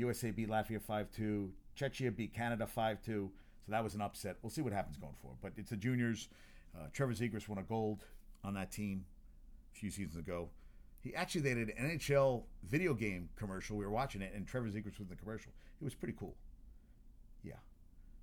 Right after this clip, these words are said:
And Dean Lowry's streak of a hundred one consecutive games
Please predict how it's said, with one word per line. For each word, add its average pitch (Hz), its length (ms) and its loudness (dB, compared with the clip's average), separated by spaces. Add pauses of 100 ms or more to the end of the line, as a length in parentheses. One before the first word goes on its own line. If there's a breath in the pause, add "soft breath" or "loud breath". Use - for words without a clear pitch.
(140)
And 82 160 -8
Dean 131 260 2
Lowry's 110 680 2 (160)
streak - 260 -2
of 101 80 0
a - 20 2
hundred 117 160 2
one 113 140 2
consecutive 107 360 -2
games 104 300 2